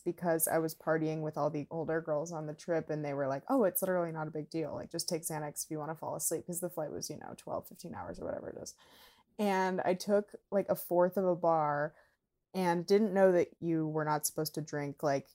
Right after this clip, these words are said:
caffeinated tea on it. Like, I didn't really, it didn't <laughs> occur to me that that would keep me awake and not, you know, I just was not thinking. And so I had this, like, black tea with milk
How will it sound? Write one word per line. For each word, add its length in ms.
caffeinated 760
tea 560
on 200
it. 240
Like, 200
I 140
didn't 380
really, 380
it 60
didn't 180
<laughs> 0
occur 420
to 120
me 360
that 260
that 220
would 340
keep 200
me 280
awake 520
and 140
not, 300
you 100
know, 160
I 140
just 240
was 180
not 220
thinking. 320
And 140
so 100
I 120
had 440
this, 220
like, 240
black 380
tea 320
with 180
milk 460